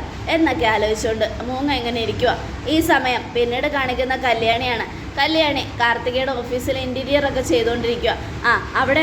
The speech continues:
അങ്ങനെ വെക്കണേ, ദേ ഇവിടെ ഇത്തിരിയും കൂടെ ഫിനിഷ് ചെയ്, അങ്ങോട്ട് അങ്ങനെ ചെയ്, ഇങ്ങനെ ചെയ്" എന്നൊക്കെ പറഞ്ഞുകൊണ്ടിരിക്കുവാ. അപ്പോഴേക്കും രണ്ട് സ്റ്റാഫുകൾ വരിക. "മാഡം,"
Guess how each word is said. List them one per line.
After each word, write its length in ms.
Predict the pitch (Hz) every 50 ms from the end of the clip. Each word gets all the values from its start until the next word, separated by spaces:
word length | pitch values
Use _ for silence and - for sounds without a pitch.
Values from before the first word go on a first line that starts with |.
| 311
അങ്ങനെ 180 | 294 294 311 330 320
വെക്കണേ, 280 | 320 311 302 277 262 269 311 349 - - - -
ദേ 60 | 294 320 320
ഇവിടെ 180 | 285 330 330 349 339
ഇത്തിരിയും 280 | - - 320 330 320 320
കൂടെ 120 | 339 403 -
ഫിനിഷ് 260 | 311 262 277 294 - 311
ചെയ്, 120 | 277 269 - - - - - - 294
അങ്ങോട്ട് 280 | 311 320 320 330 349 320 311
അങ്ങനെ 200 | 311 320 320 330 330
ചെയ്, 100 | 269 262 - -
ഇങ്ങനെ 200 | 262 269 277 285 285 294
ചെയ്" 100 | 285 285 277
എന്നൊക്കെ 220 | 277 269 269 269 269
പറഞ്ഞുകൊണ്ടിരിക്കുവാ. 500 | 269 254 254 262 254 254 262 233 254 226 220
അപ്പോഴേക്കും 460 | - 196 196 196 196 190 240 254 254 - - - - - - - - - -
രണ്ട് 180 | 302 311 302 370 -
സ്റ്റാഫുകൾ 440 | - 311 262 262 277 - 262 262 240 240 226
വരിക. 180 | 208 202 196 - - - 269
"മാഡം," 300 | 220 214 214 240 254